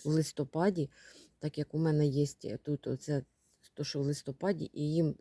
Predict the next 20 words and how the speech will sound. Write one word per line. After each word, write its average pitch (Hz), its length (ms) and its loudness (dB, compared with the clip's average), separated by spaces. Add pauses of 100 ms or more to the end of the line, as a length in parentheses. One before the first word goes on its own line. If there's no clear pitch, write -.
за 151 240 -2 (420)
вісім 160 360 0
місяців 156 420 0
взагалі 165 440 0
нема 147 240 4
зросту. 180 500 -2 (580)
Ну, 160 140 0
дивіться, 156 440 2
полістар. 160 720 -2 (840)
Подивіться. 147 520 -4 (560)
Подивіться 165 420 -2
на 147 120 0
цей 139 160 -10
полістар. 139 580 -12 (1900)
Воно 196 160 8
геть 175 220 8
засихає. 175 800 4 (440)
Стволик, 190 580 8
подивіться, 151 480 -2
який. 147 320 -8